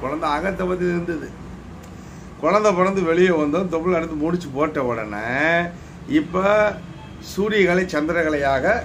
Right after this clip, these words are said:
இரவு பக-, பகாமல் வீசி கொண்டிருக்கிறது உள்ளது. இந்த பன்னிரண்டு ஆணை பாகன் அணிந்திலன். இந்த மூச்சை பத்தி சிந்தனையே இல்ல. குடும்பம், தொழில், விவசாயம், படிப்பு, பேத்தி, பேரன், இப்படியே போயிடுச்சு.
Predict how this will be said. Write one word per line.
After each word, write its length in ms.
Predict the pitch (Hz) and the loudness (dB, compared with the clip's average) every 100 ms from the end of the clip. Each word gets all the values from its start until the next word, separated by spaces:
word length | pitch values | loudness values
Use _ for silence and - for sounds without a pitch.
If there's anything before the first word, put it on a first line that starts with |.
| - | -4
இரவு 340 | 139 180 214 | 0 4 4
பக-, 280 | 180 170 156 | 4 2 2
பகாமல் 500 | 143 143 131 135 185 | 2 0 2 2 2
வீசி 300 | 175 190 175 | 0 0 -2
கொண்டிருக்கிறது 840 | 151 139 127 104 101 92 98 117 113 | -2 0 0 -2 -6 -6 -6 -6 -4
உள்ளது. 680 | 127 110 101 117 120 110 92 - - - - - | -2 -2 -4 -4 -4 -4 -10 -14 -18 -18 -16 -12
இந்த 160 | - 185 | -4 0
பன்னிரண்டு 600 | 151 170 220 233 196 165 | 4 4 6 6 6 6
ஆணை 200 | 160 202 | 6 4
பாகன் 480 | 131 135 143 151 131 | 4 2 4 0 0
அணிந்திலன். 540 | 123 123 110 131 135 | -2 -4 -2 -2 -2
இந்த 120 | 123 | -2
மூச்சை 420 | 123 147 208 - | -2 0 0 0
பத்தி 320 | 170 151 151 185 | -2 -2 -2 -4
சிந்தனையே 500 | 170 135 147 151 151 | -4 -2 0 2 2
இல்ல. 280 | 139 139 - - - - - | 2 -2 -4 -14 -18 -16 -8
குடும்பம், 480 | 143 139 131 143 127 | -4 -2 0 0 -2
தொழில், 380 | 131 135 143 131 - | -4 -4 -2 -4 -6
விவசாயம், 640 | 117 143 - 135 139 143 131 | -4 -4 -2 -2 0 -2 -2
படிப்பு, 560 | 131 135 135 127 143 131 - - - - | -2 -2 -2 -2 -2 -2 -4 -10 -10 -4
பேத்தி, 500 | 147 - 143 151 127 | -2 -2 0 0 0
பேரன், 480 | 123 135 135 143 139 | 0 2 4 4 2
இப்படியே 360 | 120 135 156 180 | -2 0 2 2
போயிடுச்சு. 580 | 185 165 160 - 160 | 2 -2 -4 -4 -8